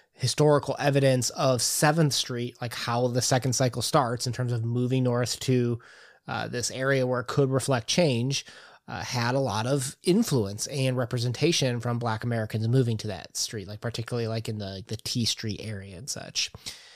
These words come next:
So, you know, when the Great Migration happens and you have more people coming in and more people looking for change in their own lives, let alone the country, uh, Seventh Street was a hotbed for that. So it's interesting that his first piece here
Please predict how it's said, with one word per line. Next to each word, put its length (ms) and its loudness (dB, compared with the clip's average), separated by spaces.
So, 560 4
you 120 6
know, 80 6
when 160 2
the 40 2
Great 200 2
Migration 480 4
happens 500 -2
and 100 -6
you 60 -2
have 140 -2
more 240 0
people 260 -2
coming 320 -2
in 280 2
and 80 -2
more 180 -2
people 260 0
looking 280 2
for 100 -2
change 400 2
in 160 -2
their 200 0
own 220 6
lives, 460 4
let 180 4
alone 280 0
the 100 -4
country, 640 -2
uh, 60 -14
Seventh 400 0
Street 300 0
was 160 0
a 40 -4
hotbed 440 -4
for 100 -10
that. 240 -12
So 100 -2
it's 120 -2
interesting 440 4
that 140 2
his 220 2
first 280 2
piece 300 0
here 380 -2